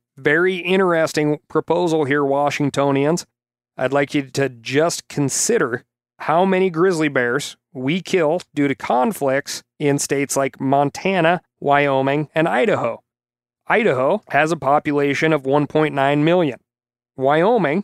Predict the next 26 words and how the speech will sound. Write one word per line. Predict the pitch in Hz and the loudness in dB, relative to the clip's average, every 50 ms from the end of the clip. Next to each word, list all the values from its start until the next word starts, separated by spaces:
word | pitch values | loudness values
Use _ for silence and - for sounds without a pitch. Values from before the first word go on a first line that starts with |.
| - _ | -6 _
has | - 147 151 147 151 | -2 0 2 2 2
a | 156 151 | 0 -2
population | - - 139 151 151 - 160 151 151 143 139 135 120 - 147 147 160 - _ - | -2 -2 -2 -2 -2 -2 -2 -2 0 0 -2 -2 -2 -2 -2 -4 -4 -6 _ -2
of | 170 156 139 | -2 -2 -2
five | - _ 160 156 165 170 160 | -4 _ -2 0 0 0 0
hundred | 143 151 156 156 165 165 | 0 -2 0 0 0 0
and | 160 147 - | 0 -2 -2
seventy-eight | - 139 139 147 147 143 143 151 156 165 - _ | -2 -2 -2 0 0 0 0 0 -2 -2 -4 _
thousand | - 156 151 160 160 156 151 165 170 175 170 - - | -4 -2 0 2 0 2 2 0 0 -2 -4 -4 -4
eight | 160 180 175 - - | -4 -4 -4 -2 -2
hundred | 185 202 196 208 208 208 | -2 0 0 0 0 0
and | 208 214 202 - | 2 0 0 0
three. | 220 254 285 269 208 135 - _ _ _ _ _ _ _ _ _ _ _ _ | -2 -4 -4 -4 -8 -10 -14 _ _ _ _ _ _ _ _ _ _ _ _
Montana | - 139 143 156 156 151 - - 208 277 285 220 180 180 196 - _ _ | 0 2 4 4 4 2 0 -2 0 0 2 2 2 0 0 -2 _ _
has | - 160 180 180 | 0 0 2 2
a | 190 185 | 0 -2
population | - - 165 170 170 - 165 156 160 156 156 151 - - 165 160 160 - _ _ | 0 2 2 2 2 0 0 0 2 2 2 0 0 0 0 0 -2 -4 _ _
of | - 180 165 160 | 0 0 0 2
one | 151 147 147 143 135 | 2 2 2 2 0
point | - - 156 160 160 160 | 0 0 0 0 0 0
one | 165 196 202 190 175 151 | 0 2 2 2 2 2
million. | 143 131 123 117 110 110 107 _ _ _ _ _ _ _ _ _ _ _ _ - | 2 0 0 -2 -4 -8 -14 _ _ _ _ _ _ _ _ _ _ _ _ -16
Washington | 170 131 139 175 294 330 - - 180 151 123 - 127 127 165 196 - _ - | -6 -2 0 0 0 0 0 0 0 -2 0 0 0 0 0 -2 -4 _ -4
has | 127 139 143 135 131 143 156 175 - - _ _ _ | 0 0 2 2 2 0 0 0 -4 -10 _ _ _
a | 147 156 170 | -2 -2 -2
population | - - 151 156 160 - 160 165 160 151 143 139 131 - - 139 139 135 | 0 0 0 0 0 0 0 -2 0 2 2 0 0 0 -2 -2 -2 -2